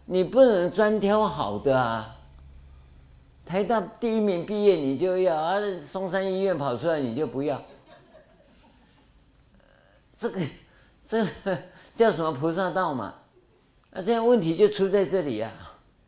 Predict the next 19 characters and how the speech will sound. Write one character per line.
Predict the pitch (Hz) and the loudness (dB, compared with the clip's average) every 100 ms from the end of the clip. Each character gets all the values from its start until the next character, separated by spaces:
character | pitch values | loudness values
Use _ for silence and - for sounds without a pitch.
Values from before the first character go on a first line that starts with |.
| _ _ _ _ _ _ _ _ _ _ | _ _ _ _ _ _ _ _ _ _
所 | - | -4
以 | 202 185 160 147 | 0 0 -2 -6
就 | - 185 170 | -2 0 0
只 | - 156 | -2 -2
好 | 160 139 123 | 0 0 -4
师 | - 151 | -6 -6
父 | 147 | -6
设 | 127 - 147 | -6 -4 -2
个 | 127 | -2
关 | 120 139 143 | -2 -2 -4
卡 | 117 95 | -6 -10
说 | 101 107 104 - _ _ _ - | -10 -12 -14 -18 _ _ _ -6
：“啊， | 175 | -2
我 | 165 147 | 0 0
审 | - 127 107 95 | 0 -2 -4 -4
核 | 107 | -2
看 | 117 135 135 | 0 0 0
看。” | - 139 - - 113 - | 0 -2 -2 -4 -10 -6
<laughs> | 135 | -8